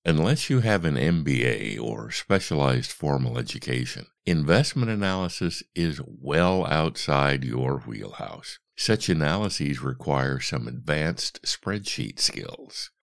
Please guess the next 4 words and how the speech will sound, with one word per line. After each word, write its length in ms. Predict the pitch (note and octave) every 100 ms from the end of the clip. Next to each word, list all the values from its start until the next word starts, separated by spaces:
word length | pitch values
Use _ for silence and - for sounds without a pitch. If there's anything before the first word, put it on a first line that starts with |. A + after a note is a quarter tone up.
| -
iBuyers 880 | F2 A#2+ D3 G#2+ E2 D#2 D#2 E2 -
purchase 520 | - C#2 - - B1 - -
cash 340 | C#2 C#2+ -
flow, 400 | - E2 G2